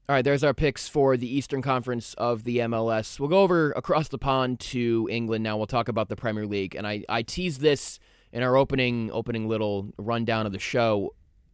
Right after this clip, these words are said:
I think this was the biggest win by any team in the Premier League this season, just because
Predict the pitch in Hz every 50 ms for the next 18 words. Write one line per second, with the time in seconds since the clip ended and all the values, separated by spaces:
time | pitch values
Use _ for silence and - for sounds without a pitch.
0 | _ _ _ _ _ _ _ _ - 120 147 175 190 190 - - 202 190 147 147
1 | 147 135 - 143 131 107 113 123 123 113 98 - 139 131 139 131 - - 131 127
2 | 123 113 117 110 104 - 113 117 117 117 107 - 120 110 107 104 104 98 117 -
3 | _ _ _ _ 117 117 110 107 - - 120 107 107 107 107 104 104 98 87 -
4 | 101 - - - 117 117 104 117 113 104 117 - - 127 120 - 131 117 110 -